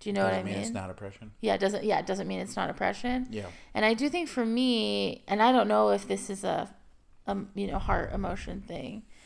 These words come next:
Speaker 2: Mm-hmm.
Speaker 1: but it's like, if something is oppressing someone, even if it's like, well, that's,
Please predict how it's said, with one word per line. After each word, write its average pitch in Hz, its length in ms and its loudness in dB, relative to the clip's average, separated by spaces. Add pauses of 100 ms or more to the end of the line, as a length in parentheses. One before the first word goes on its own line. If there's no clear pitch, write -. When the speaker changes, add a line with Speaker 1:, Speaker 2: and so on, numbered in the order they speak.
(140)
Speaker 2:
Mm-hmm. 104 200 -6
Speaker 1:
but 214 160 4
it's 214 220 0
like, 190 340 2 (180)
if 202 160 -2
something 262 380 2
is 226 140 0
oppressing 208 560 2
someone, 180 720 -4 (960)
even 214 280 -2
if 196 120 -6
it's 202 160 -10
like, 190 180 -4
well, 185 140 -2
that's, - 420 2